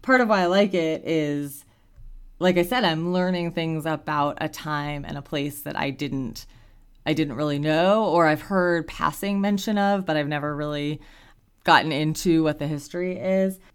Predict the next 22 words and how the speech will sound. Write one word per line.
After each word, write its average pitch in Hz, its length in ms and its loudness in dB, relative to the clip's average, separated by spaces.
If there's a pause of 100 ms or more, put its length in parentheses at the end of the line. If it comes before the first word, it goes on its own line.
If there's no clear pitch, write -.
(120)
And 170 80 -4
there's 170 140 0
a 165 60 0
lot 147 320 4
about, 143 200 -2
like, 143 160 -6
the 139 80 -8
political 240 540 -2
climate 208 400 0
at 202 120 -2
the 196 80 -6
time 185 600 0
and 151 240 -6
the 143 60 -6
government 175 680 -2
and 139 540 -6 (320)
how 151 160 0
the 147 120 -2
government 143 480 -6
changes 240 600 2
in 208 100 0
that 185 280 0